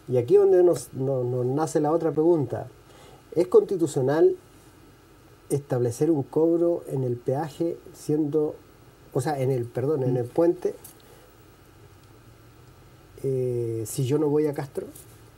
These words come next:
Speaker 1: ¿Y por qué tengo que pagarle el tramo a Castro?
Speaker 2: Es que todavía no está establecido
Speaker 1: ¿No está
Speaker 2: el,
Speaker 1: establecido así?
Speaker 2: el dónde va a haber un peaje, si va a haber o no, si el costo lo asume el Estado, si lo va a asumir un privado,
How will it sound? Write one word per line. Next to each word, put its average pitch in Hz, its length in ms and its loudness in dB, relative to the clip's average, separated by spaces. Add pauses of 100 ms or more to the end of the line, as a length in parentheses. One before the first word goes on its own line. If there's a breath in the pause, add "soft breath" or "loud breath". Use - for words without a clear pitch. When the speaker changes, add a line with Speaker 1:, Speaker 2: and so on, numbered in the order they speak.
(360)
Speaker 1:
¿Y 139 40 -8
por 139 180 -2
qué 180 100 6
tengo 208 180 8
que 202 60 8
pagarle 196 760 0
el 139 140 -4
tramo 175 500 -2 (560)
a 147 80 -6
Castro? - 340 -12 (1040 loud breath)
Speaker 2:
Es 151 120 -6
que 180 60 4
todavía 175 160 6
no 196 40 -4
está 392 140 -2
establecido 185 480 2
Speaker 1:
¿No 185 140 4
está 175 100 0
Speaker 2:
el, 170 80 0
Speaker 1:
establecido 165 440 0
así? 160 100 -2
Speaker 2:
el 151 520 -6
dónde 170 240 2
va 165 40 4
a - 20 4
haber 170 80 2
un 165 80 -4
peaje, 175 480 -2
si 165 160 0
va 151 60 4
a - 20 2
haber 170 180 4
o 165 60 2
no, 165 420 -4
si 151 160 -4
el 143 140 0
costo 160 240 -2
lo 151 60 0
asume 147 200 -4
el 151 60 2
Estado, 160 480 0
si 156 160 -2
lo 156 120 0
va 151 60 -2
a 160 40 -2
asumir 147 280 -2
un 147 80 -4
privado, 151 540 -4